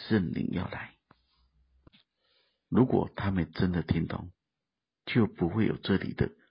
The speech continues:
满心忧愁。最后大家可以思想：我们关注的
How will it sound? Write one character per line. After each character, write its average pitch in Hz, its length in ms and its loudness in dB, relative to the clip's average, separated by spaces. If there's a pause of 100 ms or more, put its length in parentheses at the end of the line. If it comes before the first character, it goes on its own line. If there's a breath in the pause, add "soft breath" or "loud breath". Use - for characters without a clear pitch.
满 - 320 -4
心 80 400 -4
忧 65 140 -2
愁。 - 260 -10 (2000 soft breath)
最 123 240 4
后 123 80 2
大 113 160 -2
家 95 160 0
可 - 160 -4
以 78 60 -2
思 - 200 -10
想： 107 300 -10 (1400 soft breath)
我 - 140 4
们 87 260 2
关 104 300 -2
注 113 180 2
的 71 260 -4